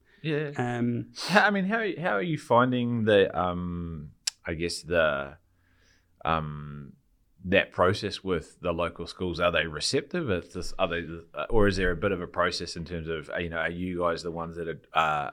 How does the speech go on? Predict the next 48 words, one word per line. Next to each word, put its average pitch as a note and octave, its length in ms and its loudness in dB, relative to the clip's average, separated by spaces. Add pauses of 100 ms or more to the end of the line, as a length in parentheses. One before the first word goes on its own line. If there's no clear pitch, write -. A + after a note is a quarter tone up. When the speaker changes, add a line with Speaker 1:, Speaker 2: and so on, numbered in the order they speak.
Speaker 1:
are E2+ 80 -8
doing E2+ 480 -2
the D#2+ 80 -8
bulk E2+ 340 2
of E2 80 -6
the D#2 80 -4
work E2+ 280 0
in, D#2+ 280 -10
as D#2 120 -10
far D#2+ 160 4
as D#2+ 140 -2
instigating, E3+ 680 -4
or G2 180 4
is G2 100 2
it A2 100 -2
really G#2+ 240 2
just F#2 220 -6
a F#2 40 -6
little F#2+ 200 0
bit D#2+ 140 -2
of E2 100 -4
hit C2+ 100 -4
and E2+ 160 -10
miss? D#2+ 360 -8 (420)
Speaker 2:
Oh, C3 220 10 (360)
so E3+ 440 10 (180)
the D3 120 0
first - 520 2
time D#3 320 6
we C#3 100 6
got C3 160 8
involved A2+ 600 0
was, A#2+ 400 2 (280)
um, A2+ 640 4 (260)
like, A#2 180 0
someone D3+ 380 6
from C#3 200 2
the A#2+ 100 -2
sc-, - 260 4
from B2 180 8
a, A2+ 320 -2
a - 60 -12
school - 260 6
rung C3 280 8
me A#2 160 4
and A2 80 -2
said, A#2 100 -8
"Hey, A#2+ 240 4